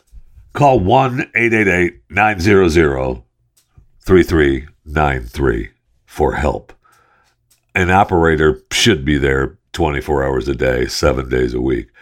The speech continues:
The wounds will heal. There will be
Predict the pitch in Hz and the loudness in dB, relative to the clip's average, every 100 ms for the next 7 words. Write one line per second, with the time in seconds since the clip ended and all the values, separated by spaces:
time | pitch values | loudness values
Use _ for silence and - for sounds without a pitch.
0 | _ 78 92 90 107 131 113 95 82 80 | _ 2 2 4 2 2 2 -2 -8 -12
1 | 98 90 92 107 95 - 107 90 65 _ | -10 -2 2 2 2 0 0 0 -2 _
2 | _ _ _ _ 82 92 87 95 123 107 | _ _ _ _ -2 2 2 4 2 2
3 | 90 82 76 | -2 -2 -4